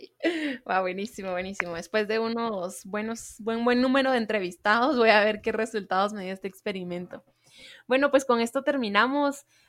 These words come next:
Eh, realmente te agradezco un montón que hayas aceptado la invitación de participar en este podcast. Creo que nos diste una muy bonita lección a todos sobre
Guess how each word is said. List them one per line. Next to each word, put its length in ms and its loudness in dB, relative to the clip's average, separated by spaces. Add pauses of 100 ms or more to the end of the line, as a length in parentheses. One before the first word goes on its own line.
(280)
Eh, 260 4
realmente 560 4
te 140 2
agradezco 420 2
un 80 -4
montón 380 -2
que 100 -2
hayas 340 2
aceptado 440 6
la 80 6
invitación 480 0
de 80 -2
participar 580 -2
en 140 -2
este 220 -6
podcast. 680 2 (320)
Creo 240 0
que 100 0
nos 240 -2
diste 320 0
una 320 0
muy 260 0
bonita 380 -2
lección 420 -4
a 100 -4
todos 500 0
sobre 500 0